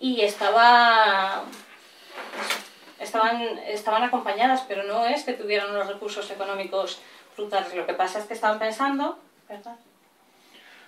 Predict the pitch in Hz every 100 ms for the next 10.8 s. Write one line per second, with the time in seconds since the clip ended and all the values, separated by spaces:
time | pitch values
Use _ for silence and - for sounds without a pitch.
0 | - - _ - 247 - 208 - - _
1 | - 240 226 214 254 269 - - 196 190
2 | 202 220 240 - - _ - - - _
3 | _ - 175 226 208 202 190 185 220 208
4 | 196 208 233 196 180 - 190 180 180 _
5 | - 196 196 196 202 220 208 214 214 220
6 | - _ _ 214 208 214 208 208 240 220
7 | 202 196 - 220 202 202 208 214 208 208
8 | 214 208 214 240 240 - _ _ _ 220
9 | 220 226 214 208 175 180 180 170 - 220
10 | 208 180 175 180 190 170 175 175